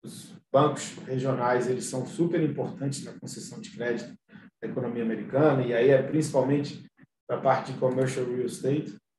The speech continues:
É, além disso, você tem o êxodo dos depósitos bancários, né? Tá saindo dos depósitos bancários e indo, é, pro money market,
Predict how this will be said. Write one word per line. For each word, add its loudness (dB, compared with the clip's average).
É, 0
além 6
disso, 4
você 0
tem 2
o 6
êxodo 4
dos -16
depósitos 0
bancários, 0
né? -2
Tá -4
saindo 4
dos -10
depósitos 4
bancários 6
e 0
indo, 0
é, -6
pro -10
money 4
market, -2